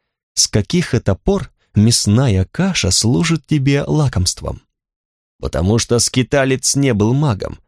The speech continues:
в обычном понимании», назидательно сообщил Соль, обращаясь к Алане.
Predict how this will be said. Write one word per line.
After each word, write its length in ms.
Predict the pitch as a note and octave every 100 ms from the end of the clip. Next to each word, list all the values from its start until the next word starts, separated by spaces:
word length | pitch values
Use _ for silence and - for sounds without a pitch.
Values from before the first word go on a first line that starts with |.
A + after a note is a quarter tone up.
| -
в 140 | C#3+
обычном 600 | D#3+ C3+ A2+ - G2 G2+
понимании», 720 | A2 A2+ A#2 F#2 C2+ G#1+ G1+ - _ - -
назидательно 760 | G#2+ G2 F#2 C3+ C#3+ B2 G#2+
сообщил 480 | - G2+ F#2 - G2
Соль, 360 | - C3+ D3 - _ -
обращаясь 720 | A#2+ A2+ A2 - G#2 F#2+ -
к 80 | -
Алане. 460 | G2 F#2 D#2 A#1+